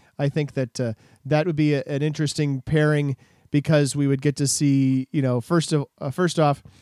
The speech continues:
Carswell against a, a team that is gonna play at, you know, a, a pretty high rate of speed, is gonna be pretty athletic. So I definitely would be interested in that right out of the gate. If we're truly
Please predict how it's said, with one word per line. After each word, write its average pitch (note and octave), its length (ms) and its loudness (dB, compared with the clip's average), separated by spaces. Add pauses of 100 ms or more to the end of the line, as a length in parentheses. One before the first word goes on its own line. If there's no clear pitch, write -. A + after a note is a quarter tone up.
(200)
Carswell D3 520 2
against C3+ 380 -4
a, C3+ 320 0
a C#3 120 -4
team D3 320 0
that C3+ 120 0
is B2+ 140 -2
gonna C#3 200 -2
play C3+ 440 0 (380)
at, B2+ 320 -4 (100)
you C3+ 120 -4
know, A2 200 -2
a, G#2 40 -4
a A2 180 -8
pretty C#3+ 260 -4
high C#3 260 -6
rate C#3 300 -2
of A#2+ 140 -6
speed, D3+ 500 -2
is C3 100 -6
gonna C3 140 -6
be B2 100 -4
pretty C3+ 280 -2
athletic. C3+ 420 -2 (220)
So D3 160 0
I E3 160 2
definitely F3+ 340 2
would C#3+ 140 2
be C#3 160 0
interested C3+ 480 0
in B2 260 -4
that B2+ 640 -4
right C3 300 0
out A#2 100 -2
of A2 80 -2
the G#2 60 -2
gate. F2+ 300 -4 (480)
If D#3+ 140 0
we're D#3 440 6
truly G3+ 680 6